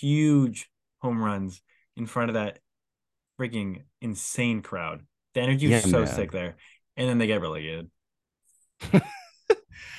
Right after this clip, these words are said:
Speaker 2: Well, Yu Chang, man, this is, like, like you said, it's a great, great look for our So-, our Sox guy. He batted four thirty-eight in four games. So sixteen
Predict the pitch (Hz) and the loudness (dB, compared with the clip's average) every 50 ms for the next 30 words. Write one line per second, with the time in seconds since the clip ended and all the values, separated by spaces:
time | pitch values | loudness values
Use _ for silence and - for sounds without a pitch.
0 | - - - - - - 147 147 147 139 143 160 170 - - - 160 156 143 123 | -16 -18 -18 -10 2 6 8 10 10 10 10 8 6 6 4 4 4 6 6 4
1 | 113 107 107 107 107 110 110 143 123 110 - - - - 131 135 - 120 135 139 | 4 4 4 2 2 0 -2 -4 -6 -6 -8 -12 -6 -2 0 0 2 4 2 2
2 | - 135 127 - - 131 110 - - 107 82 104 110 117 123 131 - - _ _ | 2 0 -2 2 2 2 2 2 -2 -6 0 2 2 4 4 2 -2 -6 _ _
3 | _ _ _ _ _ - 104 - 113 120 131 - 117 107 104 110 107 - - - | _ _ _ _ _ -16 -6 -2 0 0 0 0 -2 -2 -2 -2 -2 -4 -8 -4
4 | 104 92 87 - 98 92 90 - - - - - - 95 92 87 - - 87 98 | -2 -2 0 0 0 -2 -2 -2 -6 -8 -10 -6 -4 -6 -4 -4 -4 0 0 0
5 | 107 - - - 85 76 - 87 87 95 87 85 104 104 101 95 - - - - | 0 -2 -6 -4 -6 -4 -4 -2 -2 -2 0 4 4 4 4 2 -2 -6 -14 -18
6 | - - - _ - 127 117 120 139 151 - - 143 143 139 127 110 101 104 101 | -20 -20 -20 _ -2 2 4 4 4 2 2 2 2 4 4 2 2 0 0 -2
7 | 98 90 - - _ - - - - _ _ _ _ _ _ _ _ _ _ _ | -2 -4 -4 -8 _ -16 -16 -16 -18 _ _ _ _ _ _ _ _ _ _ _
8 | _ _ _ _ _ _ _ - _ _ _ _ _ - 104 - _ - - 104 | _ _ _ _ _ _ _ -20 _ _ _ _ _ -16 -16 -16 _ -6 -2 0
9 | 101 98 92 92 92 87 - 113 107 98 90 76 95 92 87 82 65 - - 90 | 0 2 2 0 0 -2 0 0 0 0 0 -2 -4 -4 -2 -4 -4 -8 -12 -14
10 | - - - - - 101 90 80 78 - - - - 110 - - - 127 117 110 | -12 -12 -10 -4 0 0 0 0 0 -4 -4 -2 -2 -2 -2 -2 0 2 4 4
11 | 110 110 104 | 4 2 0